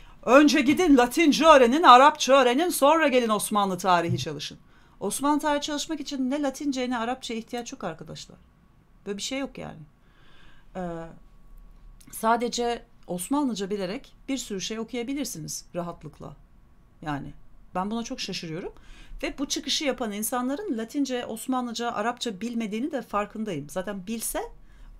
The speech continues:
o tarz bir insan olmaz. Yani neyse, e, tüm bu tuhaf, deli saçması yorumlar yapan insanların ortak noktası da seni sürekli bir şeyin haini olmakla suçlamak.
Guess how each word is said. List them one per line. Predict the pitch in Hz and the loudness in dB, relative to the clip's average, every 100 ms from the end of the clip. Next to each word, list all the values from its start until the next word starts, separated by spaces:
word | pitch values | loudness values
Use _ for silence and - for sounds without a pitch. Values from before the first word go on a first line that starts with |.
| - | -6
o | 247 | -2
tarz | 247 226 202 | 0 -2 -4
bir | 220 | -8
insan | 214 240 196 | -6 -6 -6
olmaz. | 143 127 - - - - | -6 -8 -12 -16 -16 -10
Yani | 156 147 147 - - - - - - - - - - | -6 -6 -8 -10 -12 -12 -10 -10 -10 -16 -18 -14 -6
neyse, | 269 - 240 440 - - - - - | -4 -2 -4 -6 -10 -12 -10 -8 -6
e, | 202 190 185 175 - - | -4 -4 -4 -6 -8 -6
tüm | 339 349 285 | -4 -2 -4
bu | 311 311 285 - - | -4 -6 -6 -10 -4
tuhaf, | 269 302 320 - | 0 2 0 -2
deli | 233 247 | -4 -2
saçması | - 262 254 240 226 | -2 -2 -4 -6 -4
yorumlar | 233 240 254 269 | -4 0 6 6
yapan | 214 196 - | 6 0 -2
insanların | 220 247 277 233 180 262 - | -4 -2 -2 0 -2 -4 -6
ortak | 208 208 240 262 | -8 -6 -8 -6
noktası | 202 - 220 - 214 | -10 -8 -6 -4 -4
da | 240 453 - - | -6 -8 -16 -12
seni | - 254 262 | -4 -4 -4
sürekli | 349 294 220 226 330 - - | -4 -6 -6 -8 -10 -8 -6
bir | |
şeyin | 277 269 254 349 | -4 -2 -4 -6
haini | - 233 233 240 254 302 | -6 0 2 2 0 -2
olmakla | 233 240 240 175 | -2 -4 -6 -8
suçlamak. | 160 143 - 139 180 - | -12 -14 -12 -12 -12 -18